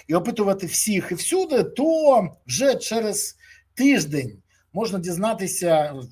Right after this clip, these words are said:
особливо після заміру довіри до Зеленського, що ми можемо констатувати політичну смерть Володимира Зеленського. І це не припущення,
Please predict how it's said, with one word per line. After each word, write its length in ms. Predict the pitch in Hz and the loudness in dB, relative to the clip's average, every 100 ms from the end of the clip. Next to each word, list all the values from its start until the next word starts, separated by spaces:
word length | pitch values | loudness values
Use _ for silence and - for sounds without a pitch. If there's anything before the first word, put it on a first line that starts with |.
| - | -12
особливо 400 | - 160 202 139 | -6 -4 -2 -2
після 300 | 160 - 147 | -4 -6 -4
заміру 360 | 165 196 175 | -2 0 0
довіри 380 | 139 160 180 151 | 0 -2 -2 -2
до 140 | 147 147 | -2 -4
Зеленського, 800 | 214 320 285 - 190 185 160 - _ _ _ - | -2 -2 -4 0 4 4 2 -4 _ _ _ -8
що 720 | - 220 226 214 196 - - | -2 0 4 4 4 2 -4
ми 160 | 175 220 | -2 0
можемо 640 | 208 175 175 165 147 - _ _ _ _ _ _ _ _ _ _ _ _ _ _ | 0 -2 -4 -4 -6 -12 _ _ _ _ _ _ _ _ _ _ _ _ _ _
констатувати 760 | 339 294 - 226 190 196 175 143 | -4 -4 -2 -2 0 0 0 -4
політичну 1000 | - 359 349 339 220 - - 143 131 _ | 2 4 4 0 -2 -2 -2 -4 -14 _
смерть 600 | - 156 165 185 - - _ _ _ _ _ _ _ - | -8 0 2 2 -4 -20 _ _ _ _ _ _ _ -6
Володимира 540 | 156 147 156 160 143 | -2 0 0 -2 -2
Зеленського. 560 | 123 117 98 - _ _ _ _ _ _ _ - | -6 -10 -14 -20 _ _ _ _ _ _ _ -14
І 60 | 139 | -4
це 120 | 240 | -2
не 100 | 196 | -2
припущення, 600 | 170 165 113 - - | -4 -6 -8 -10 -14